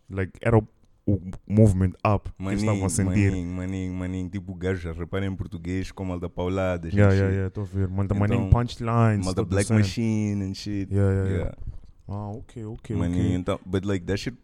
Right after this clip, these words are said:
Speaker 2: pra mim, when I used to do that shit, it was whack, bro.
Speaker 1: Yeah.
Speaker 2: I wouldn't even, like, look for the songs right now 'cause it's,
Speaker 1: <laughs>
Speaker 2: it's bad, bro.
Speaker 1: Yeah,
Speaker 2: It's
Speaker 1: yeah,
Speaker 2: bad.
Speaker 1: yeah.
Speaker 2: Tipo, it's not something I would listen to, estás a ver?
Speaker 1: Yeah.
Speaker 2: Mas,
Speaker 1: Então,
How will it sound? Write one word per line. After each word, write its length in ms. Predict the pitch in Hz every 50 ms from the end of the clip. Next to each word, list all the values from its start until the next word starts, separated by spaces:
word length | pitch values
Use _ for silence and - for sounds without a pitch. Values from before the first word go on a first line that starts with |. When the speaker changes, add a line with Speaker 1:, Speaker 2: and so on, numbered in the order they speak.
| - -
Speaker 2:
pra 120 | 110 104
mim, 320 | 104 110 113 110 98 85 - - _ - -
when 140 | - 85 87
I 100 | 90 92
used 120 | 92 -
to 60 | - 90
do 140 | 80 82 80
that 200 | 78 71 - -
shit, 160 | - - 85
it 60 | 85 82
was 180 | 82 85 -
whack, 300 | 80 82 82 82 - - - - -
bro. 220 | - 85 87 113 - _ _ -
Speaker 1:
Yeah. 220 | - 92 92 90 87 - _ _ _ _ - -
Speaker 2:
I 40 | 85
wouldn't 320 | 90 90 90 87 85 90
even, 240 | 90 82 82 80 80
like, 180 | 80 92 - - _ _ _ _ _ _ _ _ _ _ _ - - - - - - - _ - - - - -
look 200 | - 90 95 95 -
for 120 | - 85 78
the 80 | 60
songs 420 | - - - 90 87 85 80 80 -
right 160 | 85 82 80 85
now 220 | 87 85 85 82 82
'cause 220 | - - 92 85
it's, 280 | 76 - - - - -
Speaker 1:
<laughs> 40 | -
Speaker 2:
it's 180 | - 87 - 82
bad, 460 | 80 76 92 98 95 90 85 82 80
bro. 200 | 78 101 82 82
Speaker 1:
Yeah, 60 | 82
Speaker 2:
It's 140 | 85 95 95
Speaker 1:
yeah, 100 | 98 95
Speaker 2:
bad. 220 | 87 85 85 82 90
Speaker 1:
yeah. 40 | 101 113 -
Speaker 2:
Tipo, 160 | - 85 82 98 _ - - _ _ _ _ _ _ _
it's 160 | - 82 -
not 140 | 95 95 92 87
something 340 | - 92 90 82 82 82
I 20 | 85
would 160 | 82 80 80
listen 380 | 80 82 87 87 82 - 85 82
to, 120 | 78 - 80
estás 220 | 80 - 85 82 82
a 40 |
ver? 240 | 78 78 80 82 90 98
Speaker 1:
Yeah. 240 | 98 95 95 92 104 - - - - _ _ - - - - _
Speaker 2:
Mas, 100 | - 101
Speaker 1:
Então, 500 | 101 95 82 113 110 110 110 110 113 -